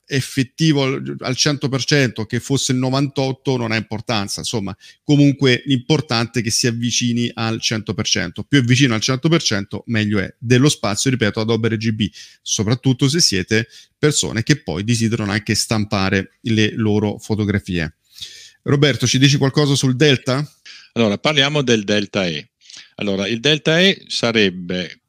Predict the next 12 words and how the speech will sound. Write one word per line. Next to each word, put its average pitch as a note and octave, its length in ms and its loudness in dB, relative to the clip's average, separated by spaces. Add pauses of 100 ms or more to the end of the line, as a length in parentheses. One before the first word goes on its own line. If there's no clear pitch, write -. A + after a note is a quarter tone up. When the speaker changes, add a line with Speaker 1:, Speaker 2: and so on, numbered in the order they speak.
(120)
Speaker 2:
la, G2 520 -6
l'accuratezza G2+ 1200 -2
con G2+ 300 -8
cui G#2+ 360 -2
viene F#2+ 300 2
riprodotto A2 640 0
il G#2+ 120 0
colore B2 460 4
rispetto G#2+ 640 -2
alla G2+ 200 -2
nostra G#2+ 340 -4
per-, F#2+ 240 -8